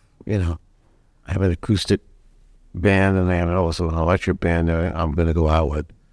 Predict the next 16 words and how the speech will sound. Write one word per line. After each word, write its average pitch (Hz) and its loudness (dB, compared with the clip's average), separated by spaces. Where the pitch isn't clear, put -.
which - -2
is, 80 0
uh, 80 2
a 82 -2
rarity. 85 2
You - -4
know, 69 -2
I've, 69 -8
I - -12
haven't 87 0
been 80 -2
doing 82 0
as 78 -2
much 85 0
electric, 71 -4
but 76 -4